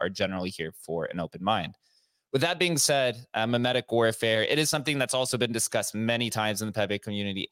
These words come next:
outside of just this conversation. I've seen it since I've been in the Pepe community two and a half years. It's a lot, right? Not, it's like, uh, "Don't fight." What's it?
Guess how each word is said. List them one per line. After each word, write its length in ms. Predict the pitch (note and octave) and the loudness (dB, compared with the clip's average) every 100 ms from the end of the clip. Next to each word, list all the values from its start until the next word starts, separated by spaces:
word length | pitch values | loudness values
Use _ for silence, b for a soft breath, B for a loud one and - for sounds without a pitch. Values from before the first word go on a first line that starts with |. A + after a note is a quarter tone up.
| - | -4
outside 540 | A#2+ - - G#2 G#2+ | -4 0 0 2 2
of 120 | F#2 | -2
just 380 | G2+ F#2+ F#2+ F#2+ | -4 -4 -4 -4
this 180 | F#2+ F#2+ | -4 -2
conversation. 880 | - G2 G2 F#2+ G2 F#2+ F#2+ F#2+ - | -2 -2 0 0 0 0 -2 -4 -2
I've 240 | F#2 F#2 - | -4 -4 -6
seen 200 | G2+ F#2 | -4 0
it 180 | F#2 - | -2 -2
since 200 | G#2 G#2 | -4 -2
I've 120 | A#2 | 0
been 100 | G#2+ | 0
in 40 | |
the 60 | G#2 | -2
Pepe 300 | - F#2+ G2 | -2 -2 -2
community 300 | - G2 F#2 | -4 -4 -4
two 120 | - | -4
and 60 | F#2+ | -2
a 40 | |
half 160 | E2+ - | -2 -2
years. 260 | F#2+ F2+ F2 | -2 -2 -4
It's 180 | - b b b _ _ G#2 | -8 b b b _ _ 0
a 40 | |
lot, 220 | A#2+ A2+ - | 2 2 0
right? 180 | G#2+ - - | -2 -2 -2
Not, 240 | A#2 A#2+ - _ - | -2 -2 -6 _ -10
it's 160 | G#2+ A#2 | -2 0
like, 220 | A2+ - | 2 2
uh, 360 | A2 G#2 G2 F#2+ | 2 4 2 2
"Don't 180 | A#2+ A2+ | 0 0
fight." 280 | C3 A#2+ - | 0 0 0
What's 220 | A2+ A#2 | -2 0
it? 160 | A2 | -2